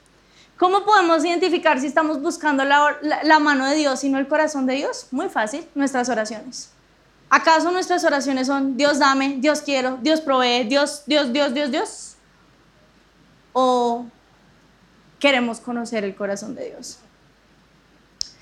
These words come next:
Si yo les digo que hagan un ayuno donde no le pueden pedir nada a Dios durante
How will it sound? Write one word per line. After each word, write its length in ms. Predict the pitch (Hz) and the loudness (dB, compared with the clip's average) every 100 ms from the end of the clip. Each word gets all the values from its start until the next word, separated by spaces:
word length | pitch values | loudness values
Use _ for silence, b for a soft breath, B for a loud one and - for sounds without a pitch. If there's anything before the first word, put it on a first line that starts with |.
| B - | B -10
Si 540 | - 294 330 339 339 | 2 4 6 2 -2
yo 200 | 233 311 | 2 4
les 180 | 311 330 | 6 4
digo 240 | 359 381 370 | 4 4 4
que 80 | |
hagan 260 | 359 311 311 | 4 4 4
un 100 | 320 | 2
ayuno 520 | 330 294 359 254 202 | 2 2 0 -2 -4
donde 280 | 269 311 302 | 0 4 4
no 120 | 294 | 4
le 120 | 294 294 | 2 2
pueden 260 | 320 330 | 2 2
pedir 320 | 349 339 285 | 4 2 2
nada 340 | 277 302 311 320 | 2 4 6 4
a 40 | |
Dios 280 | 320 269 233 | 2 0 -2
durante 600 | 285 294 277 285 277 - | -2 0 0 0 -2 -6